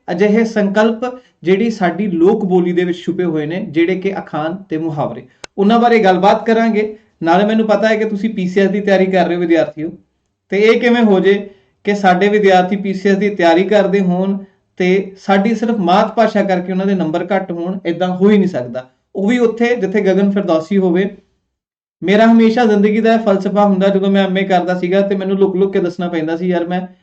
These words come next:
ਐਮ ਏ ਪੰਜਾਬੀ ਕਰਦਾ," ਕਿਉਂਕਿ ਮੇਰੇ ਜਿਹੜੇ ਲੋਕ ਸੀਗੇ ਆਸ-ਪਾਸ ਦੇ, ਉਹ ਸਮਝਦੇ ਸੀਗੇ, "ਤੇ ਇਹ ਤਾਂ ਕੋਈ ਵੀ ਕਰ ਲੈਂਦਾ, ਇਹ ਤਾਂ ਜਣਾ ਖਣਾ ਕਰੀ ਜਾਂਦਾ," ਹਨਾ? But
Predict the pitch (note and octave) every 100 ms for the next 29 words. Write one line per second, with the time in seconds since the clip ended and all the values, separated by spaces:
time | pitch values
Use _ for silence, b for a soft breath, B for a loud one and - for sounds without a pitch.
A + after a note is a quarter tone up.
0 | _ F#3 F3+ F#3 F3 D#3 D#3 D3+ B2 B2
1 | B2+ - G3 G#3+ A3+ A3+ B B B B
2 | _ D#3+ F3+ G#3 A3 A3 A#3 - D#3+ F#3+
3 | G#3+ - G#3 F#3 F#3 E3+ - F#3 F#3 A3
4 | G#3+ G3 G#3+ G#3+ G#3 G3+ A3+ A3+ A3+ G#3+
5 | A3+ B3 A#3+ A3+ A3+ A#3 A3 D#3 D3+ C#3+
6 | C#3+ - F3 G3 G#3+ G3+ G3+ G3+ G3 G3
7 | F3+ D#3 C#3+ B2+ C3+ - _ _ _ _
8 | _ F#3 C4 - _ _ _ _ _ E3+
9 | G#3 -